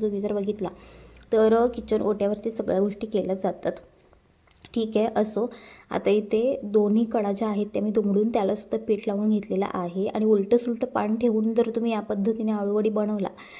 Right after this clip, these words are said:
तर एक नंबर लागते, कुरकुरीत होते आणि कुठेही बाहेर अजिबात,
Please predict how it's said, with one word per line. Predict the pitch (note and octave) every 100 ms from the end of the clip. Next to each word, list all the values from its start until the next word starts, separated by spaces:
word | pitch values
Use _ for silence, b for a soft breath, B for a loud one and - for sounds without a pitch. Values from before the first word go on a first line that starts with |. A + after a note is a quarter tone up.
| B _ A3+
तर | A3+ A#3+ -
एक | - A3 A#3+
नंबर | A3 G#3 G#3 A3
लागते, | A3 G#3+ - A3+
कुरकुरीत | A3 A#3 A3 A#3 A#3 B3
होते | A#3 A3
आणि | G#3 G#3+
कुठेही | G#3+ G#3+ G3 G3 G3+ A3+
बाहेर | A3+ G3 - G3+ G3+
अजिबात, | F#3+ F#3 F#3+ F#3 F#3+ -